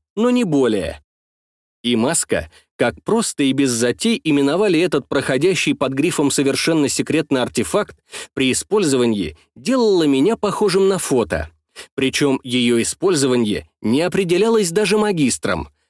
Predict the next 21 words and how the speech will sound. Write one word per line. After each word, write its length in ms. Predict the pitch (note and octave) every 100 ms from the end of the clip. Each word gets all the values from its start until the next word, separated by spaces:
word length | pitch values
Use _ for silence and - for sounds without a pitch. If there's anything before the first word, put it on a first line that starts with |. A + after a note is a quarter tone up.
| _
Архонт 560 | - A#2+ A#2 - C4 A#3
ещё 340 | B3+ A3+ C#4
мог 340 | C4 B3+ G#3+ -
что-то 340 | - D3 C#3+
заподозрить, 760 | C3+ D3+ D#3 C#3+ A#2 G#2 D#2+ - _ _
но 160 | A#2+ C#3+
сколько 580 | - - - B3 - C3
тех 280 | - G3+ D3+
архонтов 540 | B2+ F#3 F#3 C#3+ A2+
в 80 | A2+
мире, 420 | G3 A#3 A2+ - _ _ _ _ -
и 100 | G#3
каковы 500 | G#3 A3 A3+ G3 B2
шансы, 640 | - F#3 G#3+ - E2+ D#2+ _ -
что 280 | - -
я 220 | B2 F#3 A3+
встречусь 540 | - - A3 - G#3
с 100 | -
одним 320 | G3+ F3+ G#3
из 160 | G3+ D3+
них? 400 | B2 E2+ -